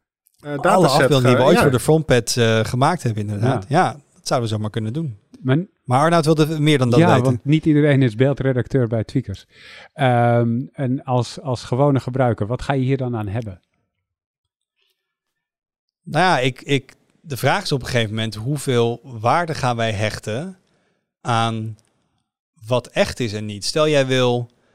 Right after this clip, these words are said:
Speaker 2: nog ineens dat jij echt dingen helemaal gaat faken. Dat je zegt, "Oké, ik ben hier en daar, maar je bent er niet." Maar misschien wil jij gewoon echt een hele coole profielfoto... op je Instagram-account hebben. Dan denk je, "Ja, ik heb niet echt een leuke foto van mezelf. Maar ik kan wel iets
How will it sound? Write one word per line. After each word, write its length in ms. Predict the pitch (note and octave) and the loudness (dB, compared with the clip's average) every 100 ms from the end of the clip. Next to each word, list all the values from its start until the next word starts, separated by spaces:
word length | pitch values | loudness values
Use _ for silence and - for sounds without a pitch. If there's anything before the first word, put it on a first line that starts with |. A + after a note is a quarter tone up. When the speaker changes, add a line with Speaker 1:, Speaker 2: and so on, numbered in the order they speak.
| _ _ _ | _ _ _
Speaker 2:
nog 180 | B2+ A#2 | -8 -4
ineens 200 | C#3 C#3+ | -2 -2
dat 100 | B2+ | 0
jij 140 | C3 | 0
echt 260 | B2+ - D3 | 0 -8 -4
dingen 240 | B2+ C3 | -2 0
helemaal 280 | B2 C#3 C3 | 0 0 -2
gaat 180 | - A#2 | -2 -6
faken. 340 | - C3 D3 | -2 -2 -2
Dat 140 | D3+ - | -4 -4
je 60 | |
zegt, 260 | A2 A2+ - | -4 -4 -6
"Oké, 160 | A#2+ A#2+ | -8 -6
ik 240 | A2+ G#2+ | -6 -4
ben 180 | B2+ B2 | -4 -2
hier 220 | A#2 B2 | -4 -4
en 60 | A#2 | -2
daar, 180 | A#2 | -2
maar 80 | A2+ | -2
je 100 | A2+ | -6
bent 220 | A2 B2 | -4 -4
er 80 | D3 | -4
niet." 200 | C3+ G#3 | -6 -8
Maar 360 | - - - _ | -12 -20 -20 _
misschien 260 | C3+ C3 F3+ | -8 -4 -2
wil 100 | D3+ | 2
jij 140 | D3 | 2
gewoon 200 | - D3+ | 0 -6
echt 140 | F3 D3+ | -8 -6
een 60 | |
hele 380 | C3 F#3+ F#3 C3+ | -6 -4 -6 -8
coole 340 | - F#3+ C#3 A2+ | -8 -4 0 -2
profielfoto... 1000 | - D3 B2+ E3 G#3+ - G3 F3 F3 C3 | -2 -2 -2 -2 -4 0 0 2 2 2
op 260 | - D3 | 0 -8
je 160 | - D3 | -2 0
Instagram-account 800 | D3 D#3 - C#3 C3 A#2+ C3 B2 | 0 -4 -2 0 0 -2 -2 -2
hebben. 240 | A#2 A2+ G#2+ | 0 0 -2
Dan 100 | G2+ - _ _ - | -6 -12 _ _ -10
denk 120 | B2 | -4
je, 80 | E3+ | 0
"Ja, 60 | |
ik 80 | E3 | 0
heb 80 | C3+ | 0
niet 160 | D3+ D#3 | 0 -2
echt 100 | B2+ | -2
een 80 | |
leuke 220 | B2 A#2+ A#2 | 0 0 0
foto 280 | D#3 E3+ | 0 0
van 140 | B2+ A#2 | -2 -4
mezelf. 440 | G#2+ G#2 G#2 - _ _ _ _ _ | -2 -4 -4 -6 _ _ _ _ _
Maar 200 | D3+ D#3 | -4 -4
ik 60 | - | -4
kan 140 | F2+ | -8
wel 160 | G2+ G#2 | -6 -6
iets 360 | G#2 - - | -4 -6 -6